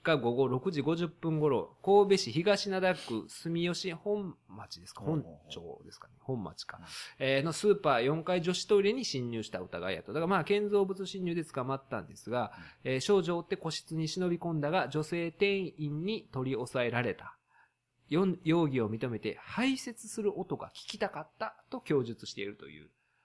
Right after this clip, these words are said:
Speaker 1: 排泄音は女性にとってとても恥ずかしいものだ。まあ別に男でも、まあ、まあまあ恥ずかしいですよ。
Speaker 2: 突然なんだ、それ。
Speaker 1: ええ。こっから、こっからはあれですよ。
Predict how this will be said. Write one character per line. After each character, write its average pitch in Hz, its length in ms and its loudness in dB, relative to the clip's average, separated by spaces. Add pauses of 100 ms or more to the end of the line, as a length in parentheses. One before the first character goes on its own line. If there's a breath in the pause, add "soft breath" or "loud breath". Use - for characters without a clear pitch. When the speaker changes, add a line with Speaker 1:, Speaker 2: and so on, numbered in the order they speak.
(180)
Speaker 1:
排 131 260 -2
泄 139 280 -4
音 120 200 0
は 110 100 -2
女 135 180 -2
性 151 280 2
に 160 140 0
と 175 120 -4
っ 170 80 -8
て - 240 -4
と - 200 -10
て 247 120 0
も 277 140 4
恥 131 240 2
ず - 60 -6
か 139 100 0
し 135 160 0
い - 20 -4
も 117 140 -4
の 110 100 -6
だ。 - 240 -8 (580)
ま 147 140 2
あ - 160 -2
別 - 160 -4
に 147 60 2
男 170 340 8
で 139 80 6
も、 117 80 -2
ま 107 380 -4
あ、 - 60 -14 (300 loud breath)
ま 165 120 8
あ - 20 10
ま 151 60 6
あ 131 40 8
恥 151 140 10
ず 156 60 2
か 170 100 12
し 151 80 4
い 143 40 2
で 135 60 0
す 175 100 0
よ。 139 80 6
Speaker 2:
突 - 20 2
然 139 80 0
な 87 100 -8
ん 101 80 -6
だ、 107 100 -6
そ - 280 -4
れ。 269 100 8
Speaker 1:
え 254 40 8
え。 240 840 6
こ 185 140 8
っ - 20 6
か 269 80 10
ら、 214 120 8
こ - 120 10
っ - 20 4
か 269 140 12
ら 269 80 12
は 190 100 10
あ 165 40 12
れ 165 100 10
で 156 60 6
す - 100 4
よ。 123 160 2